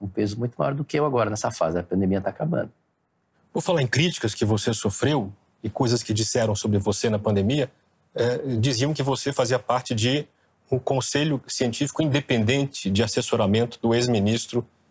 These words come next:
Speaker 2: da Saúde, Eduardo Pazuello, junto com os médicos Nisi Yamaguchi, o falecido Antônio Wong e o Dante Serra. Isso é verdade
Speaker 1: É,
Speaker 2: ou fake
Speaker 1: não,
Speaker 2: news?
Speaker 1: mas foi o seguinte, o, um dia eu recebo um telefonema do Carlos Wizard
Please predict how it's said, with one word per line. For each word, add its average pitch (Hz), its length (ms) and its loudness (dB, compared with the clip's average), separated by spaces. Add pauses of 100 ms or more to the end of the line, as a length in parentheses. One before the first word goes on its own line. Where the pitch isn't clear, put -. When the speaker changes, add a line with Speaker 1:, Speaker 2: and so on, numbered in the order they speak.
(160)
Speaker 2:
da 113 100 0
Saúde, 113 560 0 (180)
Eduardo 113 340 2
Pazuello, 117 540 2
junto 123 180 0
com 123 120 0
os 113 140 -2
médicos 117 580 0
Nisi 123 280 2
Yamaguchi, 117 680 2 (440)
o 107 60 2
falecido 117 480 0
Antônio 113 520 2
Wong 120 420 2
e 131 60 2
o 131 40 2
Dante 123 360 0
Serra. 104 440 0 (380)
Isso - 140 -2
é - 20 -2
verdade 127 360 4
Speaker 1:
É, - 20 6
Speaker 2:
ou - 60 4
fake - 200 4
Speaker 1:
não, 226 60 6
Speaker 2:
news? 214 120 6
Speaker 1:
mas - 100 0
foi 226 100 4
o - 20 2
seguinte, 123 680 2
o, 139 280 2 (140)
um 147 180 2
dia 170 80 2
eu 165 60 2
recebo 156 300 0
um 139 40 0
telefonema 113 560 0
do 104 80 0
Carlos 104 340 0
Wizard 113 440 2